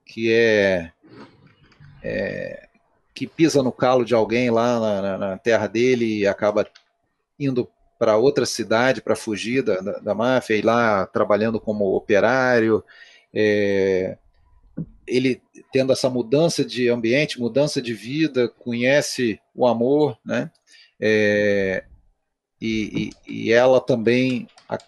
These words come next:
a, a personagem da, da, da Mariângela, ela, ela ensina pra ele algumas coisas que ele, naquela vida, é, interiorana, né, e totalmente atrasada, desconhecia, né?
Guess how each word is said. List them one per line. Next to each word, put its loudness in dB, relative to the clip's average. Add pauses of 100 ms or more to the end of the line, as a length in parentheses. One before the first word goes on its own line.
a, -6
a -10
personagem -4
da, 0 (680)
da, 2
da -2
Mariângela, 0
ela, 2 (720)
ela 0
ensina -2
pra 2
ele 4
algumas -2
coisas -2
que -2
ele, 0
naquela 2
vida, -2 (960)
é, -2 (100)
interiorana, 2
né, -2
e -8
totalmente -4
atrasada, 0
desconhecia, -6
né? -10